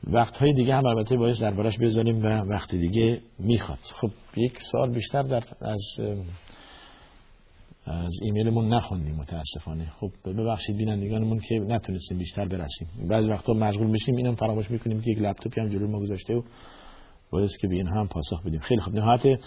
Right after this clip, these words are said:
برنامهٔ ما، آدرس ما در، اه، شارجه، تلویزیون شارجه، صندوق پستی یکصد و یازده، فکس پانصد و شصت و شش، نود و نه، نود و نه و تلفن پیامگیر ما با پیش‌شمارهٔ شارجه نهصد و هفتاد و یک، شش،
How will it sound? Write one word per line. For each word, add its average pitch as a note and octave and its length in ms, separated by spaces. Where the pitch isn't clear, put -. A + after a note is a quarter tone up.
برنامهٔ A2 380
ما، B2+ 160
آدرس A2+ 420
ما A#2 500
در، A2 420
اه، G#2 460
شارجه، A2 520
تلویزیون A2+ 380
شارجه، A2+ 300
صندوق G#2+ 340
پستی A2+ 340
یکصد A2+ 460
و - 20
یازده، G2+ 300
فکس A#2 420
پانصد G#2+ 340
و A2+ 80
شصت G#2 300
و G2 40
شش، G#2+ 220
نود G2+ 160
و A2 40
نه، G#2+ 80
نود G#2+ 220
و G#2+ 40
نه B2 80
و D3 220
تلفن A#2+ 500
پیامگیر G#2 440
ما A2+ 160
با A2+ 120
پیش‌شمارهٔ G2+ 600
شارجه G2+ 400
نهصد G#2 300
و G#2 40
هفتاد G2 280
و F#2+ 40
یک، G2+ 180
شش، - 460